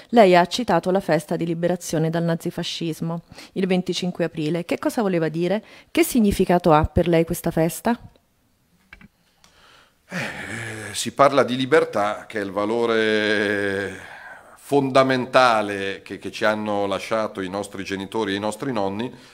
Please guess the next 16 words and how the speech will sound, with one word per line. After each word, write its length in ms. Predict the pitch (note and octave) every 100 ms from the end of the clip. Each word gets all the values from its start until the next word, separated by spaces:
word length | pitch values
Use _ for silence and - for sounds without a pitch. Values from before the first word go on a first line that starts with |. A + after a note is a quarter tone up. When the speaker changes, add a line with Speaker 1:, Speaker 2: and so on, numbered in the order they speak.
| - _
Speaker 2:
e 120 | A2+
non 280 | A#2+ B2+ B2+
può 280 | D3+ C#3+ A2+
essere 520 | A2 - C#3+ B2+ A#2+
rimessa 500 | G#2+ A2 B2+ B2+ A#2+
in 120 | G#2+
discussione, 1000 | G#2 G2 B2 A#2+ - G#2+ G#2+ A#2 B2+ - - - - _ _ _ _ _
eh, 1160 | - G2 G2 G2 F#2+ F#2+ F#2+ F#2+ F#2+ F#2+ F#2 F2+
da 140 | G2
parte 400 | G2+ A#2 A#2 G#2
di 100 | G#2+
qualcuno 920 | G#2 B2 A#2+ A2+ G#2 G#2 A2 A#2+ A#2+ - _ _ _ _ _ _ _ _ _
nel 260 | G2+ G#2 G#2
nome 300 | G2 G2 G#2+
del 180 | F#2+
virus. 560 | F2 A2 F#2+ D#2+ - -